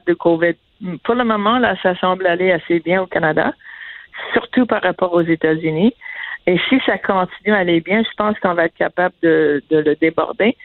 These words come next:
Mais s'il y a un autre, une deuxième, euh, retour comme que nous avions vécu au mois de, d'avril, au mois de mai, c'est sûr que ça pourrait créer des problèmes,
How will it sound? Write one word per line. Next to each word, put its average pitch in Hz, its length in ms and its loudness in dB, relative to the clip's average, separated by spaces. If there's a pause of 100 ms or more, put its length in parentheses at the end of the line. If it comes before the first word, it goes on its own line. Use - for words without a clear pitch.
(360)
Mais 208 280 -2 (120)
s'il 226 200 0
y 220 80 4
a 208 120 2
un 196 140 -4
autre, 233 300 0 (160)
une 147 180 -4
deuxième, 220 680 0 (500)
euh, - 800 2
retour 208 320 2 (100)
comme 220 200 0
que - 120 -12
nous 190 240 0
avions 180 280 0
vécu 175 340 0
au 185 100 2
mois 180 160 0
de, 170 280 0 (120)
d'avril, 165 400 0
au 175 60 2
mois 165 160 -2
de 160 140 -12
mai, 165 240 0 (960)
c'est 156 240 0
sûr - 140 0
que - 120 -16
ça 165 100 0
pourrait 160 280 0
créer 160 240 0
des 160 140 2
problèmes, 160 520 0